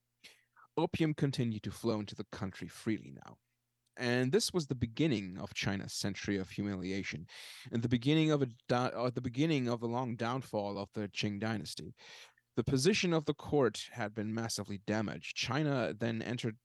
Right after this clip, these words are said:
a period of massive and f-, just rapidly escalating crises.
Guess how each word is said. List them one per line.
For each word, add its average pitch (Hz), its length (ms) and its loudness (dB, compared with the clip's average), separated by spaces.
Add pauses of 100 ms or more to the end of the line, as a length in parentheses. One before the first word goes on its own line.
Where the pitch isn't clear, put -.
a - 60 -6
period 139 460 2
of 101 120 0
massive 117 520 0
and 101 240 -4 (260)
f-, - 220 -14 (240)
just - 440 0 (280)
rapidly 117 460 0
escalating 101 540 -2
crises. - 560 -6